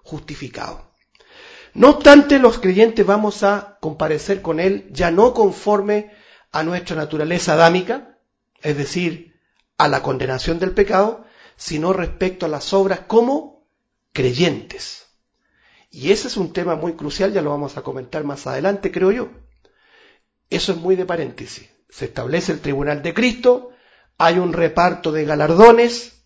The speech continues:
un reparto de coronas, que no es la vida eterna. La vida eterna es un regalo, hermanos. La salvación es un regalo, es un don. Pero hay galardones, hay coronas que Él va a repartir de acuerdo a las, al servicio y a la fidelidad de cada creyente.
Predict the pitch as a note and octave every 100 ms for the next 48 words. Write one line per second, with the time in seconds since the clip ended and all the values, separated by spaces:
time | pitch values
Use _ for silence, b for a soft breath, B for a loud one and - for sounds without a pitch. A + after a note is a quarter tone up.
0 | _ - E3 D3+ D3+ E3 - D#3+ E3 F#3+
1 | G3+ G#3+ A3 G#3+ - - D3 D3+ G3+ G3+
2 | F3+ E3+ E3 D#3+ G3 G#3+ F#3 D3+ D3+ D3+
3 | D#3+ C#3+ C3+ D3 C3+ C#3 F3 A#3 B2+ -
4 | B2 G3 - b b - C#3+ D3 C#3 -
5 | C3+ B2+ D3 D#3 F#3+ G3 G3 D#3+ D#3 F3
6 | G#3+ - b b b b b - A3 A3
7 | A3+ C#4+ C#4+ - _ _ _ _ _ _
8 | _ b b b b D3 G#3+ C#4 A#3 G3
9 | G3 G3 G3 - - F3 F3 D3 A#3+ A#3+
10 | D3 - F3 E3 D#3 D#3 C#3 - G3 G#3
11 | F#3 - F3+ F#3 F#3 F3+ E3 D#3 - -
12 | F3 D#3+ C3+ F3+ G#3+ A3+ G#3+ E3+ D3 G#3+
13 | A3 F#3 E3 F3 E3+ D#3+ D#3+ D3 C#3+ C#3+
14 | F#3+ - -